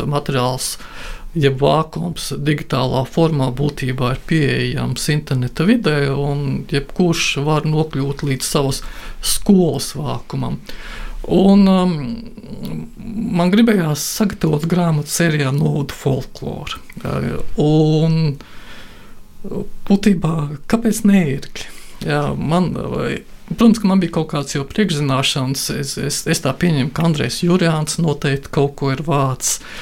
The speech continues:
Um, Pauls Galam, tā teiks, bija, bija dzirdējis vēl par kaut kādām, um, iespējamiem teicējiem vai, vai pētniekiem. Un es vienkārši iedziļinājos, un pēkšņi atklājās vesela pasaule.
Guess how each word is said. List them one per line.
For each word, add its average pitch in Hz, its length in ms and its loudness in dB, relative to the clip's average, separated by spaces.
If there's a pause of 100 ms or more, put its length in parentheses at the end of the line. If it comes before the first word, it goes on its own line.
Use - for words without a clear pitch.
(640)
Um, 147 320 0 (160)
Pauls 156 480 2
Galam, 151 500 0
tā 131 160 -4
teiks, 135 240 0
bija, 147 200 0
bija 147 280 0
dzirdējis 156 440 2
vēl 151 280 2
par 170 240 0
kaut 160 240 0
kādām, 147 380 2
um, 135 460 -2
iespējamiem 135 640 2 (880)
teicējiem 139 1000 2
vai, 135 220 0
vai 131 180 -2
pētniekiem. 139 800 0
Un 147 140 0
es - 80 0
vienkārši 208 560 4
iedziļinājos, 151 880 0
un 165 400 4 (100)
pēkšņi 170 320 2
atklājās 135 600 0 (520)
vesela 160 540 2
pasaule. 294 720 2